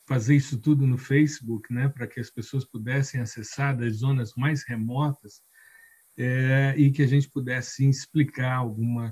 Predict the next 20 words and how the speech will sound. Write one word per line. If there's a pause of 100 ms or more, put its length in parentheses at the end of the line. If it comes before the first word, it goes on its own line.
questão
nesse
sentido.
E
eu
me
lembro
de
fazer
o
episódio,
se
não
me
falha
a
memória,
o
vinte
e